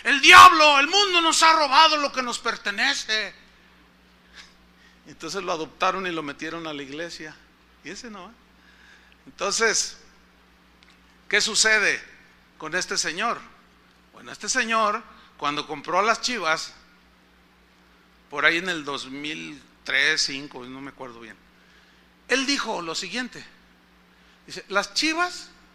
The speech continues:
va a ser en diez años el mejor equipo del mundo". ¿Por qué se ríen?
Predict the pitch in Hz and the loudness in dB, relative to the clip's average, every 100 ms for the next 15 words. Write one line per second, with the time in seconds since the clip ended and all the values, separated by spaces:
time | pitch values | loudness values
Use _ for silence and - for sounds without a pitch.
0 | _ _ _ _ - 202 208 240 254 320 | _ _ _ _ 0 2 2 2 0 0
1 | - - - _ _ 180 180 226 302 - | -8 -20 -20 _ _ -10 -8 -2 0 2
2 | 240 240 254 349 - - - _ _ _ | 2 2 -4 -6 -10 -16 -20 _ _ _
3 | _ _ _ 180 180 190 185 214 233 262 | _ _ _ -6 -4 -4 -6 -4 -2 -2
4 | - - - - - 214 - 226 254 - | -6 -16 -16 -14 -12 -12 -10 -12 -12 -16
5 | - _ - - 147 143 170 214 208 151 | -20 _ -20 -14 -10 -10 -10 -12 -12 -14
6 | 127 - - _ _ _ - - - _ | -20 -20 -20 _ _ _ -20 -20 -20 _
7 | _ _ _ _ _ _ - 190 277 302 | _ _ _ _ _ _ -20 -8 -4 -2
8 | 269 254 185 | 0 -2 -4